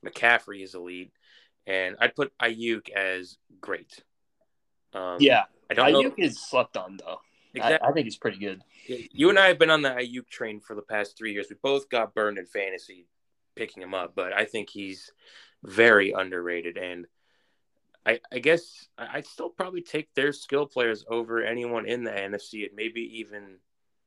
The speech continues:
Speaker 1: the N F L as a whole. 'Cause, yeah, the Eagles have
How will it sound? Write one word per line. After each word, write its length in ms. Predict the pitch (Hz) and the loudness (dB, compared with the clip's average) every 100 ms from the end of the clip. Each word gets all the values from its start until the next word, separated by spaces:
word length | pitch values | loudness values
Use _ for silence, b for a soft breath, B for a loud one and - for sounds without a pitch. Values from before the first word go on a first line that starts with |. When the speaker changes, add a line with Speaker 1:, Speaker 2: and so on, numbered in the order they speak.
| _ _ | _ _
Speaker 1:
the 120 | - | -4
N 120 | 113 107 | 2 2
F 180 | 101 | 2
L 140 | 107 107 | -2 -2
as 100 | 95 | -4
a 100 | 87 | -8
whole. 480 | 98 107 104 87 - b b b b b | -2 0 0 -4 -10 b b b b b
'Cause, 80 | - | 2
yeah, 140 | 135 | 4
the 100 | 131 | 4
Eagles 360 | 123 131 127 117 | 0 -6 -4 -4
have 400 | 113 113 107 | -4 -2 -4